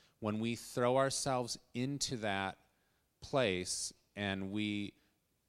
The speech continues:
and we say yes to him, he blesses it. He blesses community. He blesses our efforts. He blesses our actions. And, you know, the Bible starts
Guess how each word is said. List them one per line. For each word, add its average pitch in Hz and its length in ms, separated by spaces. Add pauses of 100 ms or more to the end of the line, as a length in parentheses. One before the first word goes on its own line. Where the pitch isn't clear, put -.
(100)
and 101 160
we 104 140
say 110 260
yes 107 360
to 117 120
him, 82 400 (1200)
he - 140
blesses 104 640
it. 71 180 (540)
He 113 220
blesses 104 640
community. 98 600
He 113 120
blesses 104 560
our 104 160
efforts. - 420
He 110 100
blesses 98 480
our 92 160
actions. 92 600 (560)
And, 104 340 (160)
you 120 140
know, 113 80
the 107 100
Bible 110 320
starts - 920